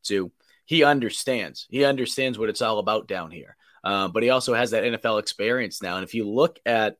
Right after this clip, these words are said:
what Beamer has been able to do from bringing guys in that have that N F L experience, um, it, it's something that's extremely beneficial because guys, I mean, shoot, I remember sitting down in twenty eighteen with, with Marcus Lattimore.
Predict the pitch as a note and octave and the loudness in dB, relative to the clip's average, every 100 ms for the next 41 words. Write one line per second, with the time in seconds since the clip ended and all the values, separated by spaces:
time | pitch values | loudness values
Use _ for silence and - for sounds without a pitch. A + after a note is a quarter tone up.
0 | - A2+ C3 A#2+ A#2 B2+ B2+ A2 A2 G2+ | -10 4 4 4 -4 -2 -2 -2 -2 -4
1 | A2 A2 G#2+ G#2 F2+ E2 C#3+ G#2 F#2 - | -2 0 2 0 -4 2 4 4 0 -10
2 | _ _ - - - - _ - - A#2+ | _ _ -20 -20 -20 -20 _ -18 -2 0
3 | G#2 G2+ F2+ A#2 B2+ C3+ A2+ A2+ A2+ G2+ | 0 -2 -4 -2 0 0 2 2 2 0
4 | A#2 A2 G2 A2+ G#2 G#2+ G#2 A2 G#2+ A2 | -2 -2 -2 -2 0 -2 -2 -4 -2 0
5 | G#2 F#2+ - - A2 A#2+ D3 - - - | 0 -2 -6 -2 0 2 -2 -4 -10 -12
6 | - _ - G2 G2 F2+ - B2 B2 - | -20 _ -4 -2 -2 -4 -4 -2 -2 -2
7 | - D#3 D3+ G#2+ - - C3+ A2+ G2+ A2 | -2 -2 -2 -4 -4 -8 -4 -2 -2 -4
8 | - C3 A#2 D#2+ F#2+ F#2+ G#2 F#2 A2+ B2 | 0 0 0 -2 -6 -2 -2 0 2 4
9 | D3+ C#3+ - C#3+ A#2 G#2+ D3 C3 A2+ C#3 | 2 0 -6 -4 -4 -4 -2 -2 -2 -2
10 | C3 A#2+ C#3 A2+ A2+ A#2+ G#2+ - A#2+ A2+ | -4 -2 -2 -2 -2 -2 -6 -6 -4 -2
11 | G#2+ - A#2 A2 G2 G#2+ G2+ G#2 F#2+ E2+ | -4 -4 -2 -2 -4 -8 -4 -4 -4 -6
12 | G2 C#3 G#2 D#2 | 0 0 -2 -8